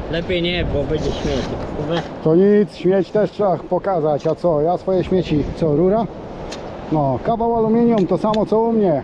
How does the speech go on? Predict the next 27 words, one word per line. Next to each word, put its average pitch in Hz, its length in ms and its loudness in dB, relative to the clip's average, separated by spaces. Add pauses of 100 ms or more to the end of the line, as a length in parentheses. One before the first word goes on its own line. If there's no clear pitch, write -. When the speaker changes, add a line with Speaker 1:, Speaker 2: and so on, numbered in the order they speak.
(160)
Speaker 1:
A 139 160 -12
biło 180 260 2
jak 165 220 -2
głupie. 160 400 -6
Speaker 2:
No, 139 300 2
jak 143 200 0
złoto, 185 440 0
nie? 160 280 0 (680)
Lecimy 180 360 2
dalej, 196 260 2
Marku. 135 340 -4 (600)
Zobaczcie, 156 400 0
kochani, 160 400 2
co 165 120 2
się 160 160 0
dzieje. 151 360 2 (360)
Wszyscy 202 360 0
przyszli 190 380 -2
na 170 120 2
ten 175 180 0
przepiękny 170 540 0
zachód 160 320 -2
słońca. 151 400 0 (560)
Robią 147 240 0
sobie 147 300 0
zdjęcia, 156 460 0 (680)
kręcą. 165 520 2